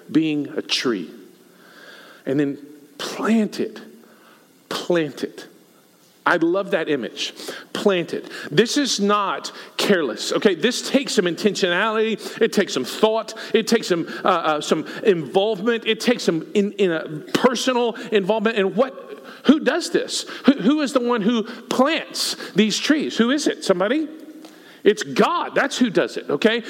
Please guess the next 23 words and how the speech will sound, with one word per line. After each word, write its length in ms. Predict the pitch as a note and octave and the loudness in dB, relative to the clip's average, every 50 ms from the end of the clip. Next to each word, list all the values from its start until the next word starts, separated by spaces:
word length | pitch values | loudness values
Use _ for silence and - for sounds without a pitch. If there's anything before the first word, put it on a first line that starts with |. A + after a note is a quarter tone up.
| - - - | -4 0 0
And 100 | G#3 G3 | 2 4
so 220 | - A#3 G#3 A3+ - | 4 2 2 2 2
over 280 | A3+ B3 D#4+ D#4+ D4+ | 2 2 2 0 0
your 240 | B3 F#3+ G#3+ D4 D#4 | 0 2 2 0 2
life 340 | C4+ B3 C4 C4 C4 C4 C4 | 0 0 0 0 0 0 0
and 160 | A#3 G#3 G3+ | -2 -2 0
over 300 | - A#3 A#3+ C4 C#4+ B3+ | 2 0 2 2 2 0
my 220 | A#3 A#3 A3+ G#3+ G3+ | 2 2 0 0 0
life, 340 | F#3+ F3 F3 E3+ F3 - | 0 2 2 0 0 2
here's 260 | - G#3+ D4 D#4 A3 B3+ | 2 2 2 2 0 0
what 80 | A3 | 0
we 140 | A3+ A#3+ B3 | 2 0 2
can 240 | A#3+ - G#3+ F#3 - - - - - - | 2 2 0 0 -2 -6 -12 -6 0 0
absolutely, 800 | A3+ B3+ C#4 B3+ - - C#4+ C4 A#3 A#3+ A#3+ A3 A3 A3+ A3 F#3+ | 0 2 2 -2 0 0 2 2 2 0 2 2 2 2 2 0
clearly, 1000 | - - - - - - - - C#4 D4+ D4+ D4+ D4+ D4 C#4+ C#4 C#4 C4+ B3+ C4+ - - - - | -4 -6 -12 -6 -4 -2 0 2 2 2 4 2 2 2 2 2 2 0 0 -2 -6 -6 0 0
um, 180 | A3+ G#3 F#3 - - - | 0 0 0 -4 -2 2
hear 340 | - C#4 C#4 B3 A3 G#3 | 4 4 4 4 2 2
this 240 | F#3 G#3+ G#3 - - | 2 0 0 0 0
morning, 320 | G3+ G#3+ G3+ F#3 D#3 C#3 - - - - - - - - - - - - - | 0 2 2 2 0 -2 -4 -8 -14 -18 -20 -20 -20 -20 -20 -20 -18 -2 2
is 140 | - G#3 E3+ | 2 2 4
that 160 | - G#3+ - | 2 2 2
when 200 | E3 G3 G3 F#3 | 2 0 0 0
we 280 | F#3+ B3+ C4+ B3 A3+ | 0 0 2 2 0